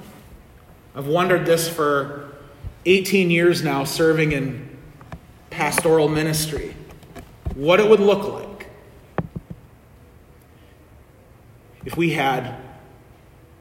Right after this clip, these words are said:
moms and dads teaching Holy Scripture to their children, reading it with them, memorizing it with them.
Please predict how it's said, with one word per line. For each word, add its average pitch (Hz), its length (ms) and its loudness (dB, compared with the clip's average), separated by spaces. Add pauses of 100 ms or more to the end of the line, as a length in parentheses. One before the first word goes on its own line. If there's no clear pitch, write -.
(220)
moms 143 720 -4 (320)
and 120 180 -10
dads - 600 -10 (1300)
teaching 180 460 -4
Holy 156 380 0
Scripture - 560 -6
to 135 100 -8
their 120 140 -4
children, 120 440 -8 (1120)
reading 151 320 -2
it 117 140 -6
with 117 220 -12
them, 117 140 -14 (1120)
memorizing 131 680 -4
it 110 160 -12
with 113 240 -16
them. - 140 -20